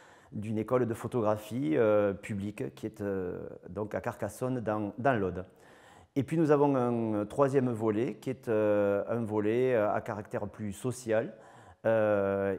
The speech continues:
il s'agit là de permettre à des personnes, soit empêchées, soit handicapées, soit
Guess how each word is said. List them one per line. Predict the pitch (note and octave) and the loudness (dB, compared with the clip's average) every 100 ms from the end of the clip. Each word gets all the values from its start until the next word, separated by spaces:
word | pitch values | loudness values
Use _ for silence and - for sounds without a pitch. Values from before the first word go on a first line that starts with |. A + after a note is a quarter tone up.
| B2+ | -4
il | |
s'agit | A2+ B2 A#2+ A2+ G#2 | -4 -2 -2 -2 2
là | A#2 C#3+ D#3 - | 4 4 2 -4
de | G#2+ A2+ A2 G#2+ G#2 G2+ G2 G2 F#2 | -4 -2 2 2 2 2 0 -2 0
permettre | A#2+ A2+ C3 - | 0 2 0 -2
à | A2 | -4
des | G#2+ | -2
personnes, | A2+ G#2+ - A#2 B2+ | -4 -4 -4 -2 -2
soit | B2 - A2+ | -6 -4 -2
empêchées, | G#2+ G#2+ A2 G2+ G#2+ A2 B2 B2+ | -2 -2 -6 -6 -6 -4 -4 -6
soit | - A#2 A2 | -6 -4 -2
handicapées, | A2 G#2+ G#2+ G#2 - G#2 A2 A#2+ B2+ | -2 -6 -4 -6 -4 -4 -4 -4 -6
soit | - A2+ A2+ A2+ | -10 -2 2 2